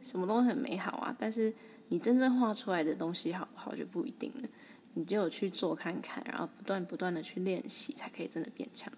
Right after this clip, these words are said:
大。就像是我最近其实一直有在发，就是我在个人私人的 Instagram 上面有发我自己 cover 唱歌的影片。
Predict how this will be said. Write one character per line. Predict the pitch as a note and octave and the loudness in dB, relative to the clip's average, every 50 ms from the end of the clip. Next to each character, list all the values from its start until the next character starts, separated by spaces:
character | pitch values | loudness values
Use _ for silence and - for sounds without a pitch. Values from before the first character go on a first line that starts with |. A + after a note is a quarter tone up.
| - | -4
大。 | - - - - - - - - - - - | -4 -4 -4 -4 -12 -14 -14 -14 -12 -6 0
就 | B3+ | 2
像 | C4+ C4 C4 | 4 4 4
是 | C#4 C4+ | 4 4
我 | A3 F3 - | 4 2 2
最 | - - F#3+ F#3 | 0 0 0 0
近 | F#3 F#3 F#3 F3+ F3+ E3 E3 | 2 2 2 2 2 0 0
其 | - - - | -2 -4 -4
实 | - F#3 D#4+ | -4 -4 -4
一 | - - G3+ | -2 -2 -2
直 | F#3 - | -2 0
有 | E3 - - | -2 -2 -4
在 | - - - - E3 | -6 -6 -6 -6 -8
发， | - - - - - - G3 | -8 -8 -8 -6 -6 -6 -8
就 | - F3 E3 | -6 -4 -2
是 | E3 D#3+ | -2 -2
我 | - - | -2 -4
在 | E3+ E3 D#3+ - - - | -4 -6 -6 -6 -6 -4
个 | F3+ F3 | -2 -2
人 | - - - - | -2 -2 -2 0
私 | - - - - G3 | 2 2 2 2 0
人 | F3+ F#3+ - - | -2 -2 -2 -2
的 | - - - - - - - - - - | -2 -2 -2 -4 -6 -10 -20 -14 -6 -2
Instagram | F3 F#3 - E3 - - - | 0 0 0 0 -2 -4 -6
上 | D#3+ E3+ - | -6 -4 -4
面 | E3+ D#3 - | -4 -4 -6
有 | - - | -6 -8
发 | - - - | -8 -6 -6
我 | - | -6
自 | - - - | -8 -6 -6
己 | - - - - - - - - - | -4 -4 -6 -8 -10 -14 -16 -14 -8
cover | - - F#3 F3+ - E3 - - | -4 -2 0 0 0 -2 -2 0
唱 | - - - E3+ D#3+ D3+ | 0 0 0 0 -4 -4
歌 | D#3+ D#3+ D#3+ | -4 -4 -4
的 | - - - | -4 -6 -6
影 | - - - - | -8 -8 -8 -8
片。 | - - E3 F3 | -6 -6 -6 -6